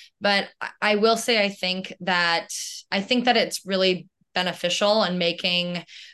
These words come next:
um, right, making it more accessible for student athletes to be able to compete and, um, and also, right, like, not just be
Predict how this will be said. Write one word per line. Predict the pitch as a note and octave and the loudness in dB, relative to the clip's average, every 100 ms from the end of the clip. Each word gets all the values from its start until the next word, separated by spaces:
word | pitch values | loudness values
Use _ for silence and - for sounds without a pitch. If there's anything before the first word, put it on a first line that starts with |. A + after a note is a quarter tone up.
| - | -4
um, | F3+ F3 E3+ E3 E3 D#3+ - _ | 0 2 2 0 -6 -10 -18 _
right, | F#3+ F#3 G3 | -2 0 0
making | F3+ F#3 G#3+ G3 | 0 0 0 0
it | F#3+ - | -2 -4
more | - F#3 F3+ F3 - | -6 -4 0 0 -2
accessible | - - D#3+ F#3 F#3 | -4 -4 -4 -2 0
for | F3+ F3+ | 0 -4
student | - F3 F3 | -6 -6 -6
athletes | - E3 - E3+ D#3+ - - _ | -6 -6 -4 -4 -4 -8 -10 _
to | - G3+ F3 E3+ E3+ F3 - - _ | -2 0 0 0 -2 -6 -8 -20 _
be | F#3+ | 0
able | E3+ F3+ F3 | 2 2 0
to | F3 F#3+ F3 F3 D#3+ - | 2 0 0 -2 -4 -4
compete | G3+ G3 F3 E3 G3 G3+ - | -4 -4 -2 -2 -2 -4 -6
and, | F#3 F3 E3+ F3 E3+ - - - | -2 0 -2 -4 -8 -14 -20 -6
um, | F#3+ F#3 F3 E3+ E3+ E3+ - - | 0 2 2 0 -4 -10 -14 0
and | B3 B3 A3+ | 4 4 4
also, | A3+ F#3+ G3 - F#3+ F3 F3 - _ _ | 2 0 0 0 2 4 4 0 _ _
right, | F#3 F3+ G3+ | -4 0 0
like, | F#3 F#3 F3+ F3 _ _ _ _ _ | 0 -6 -10 -18 _ _ _ _ _
not | G#3+ G#3+ F#3+ F3+ | -2 0 0 -2
just | G3 F#3 - | -4 -4 -2
be | F#3 F#3 F3+ F3+ | 0 2 2 0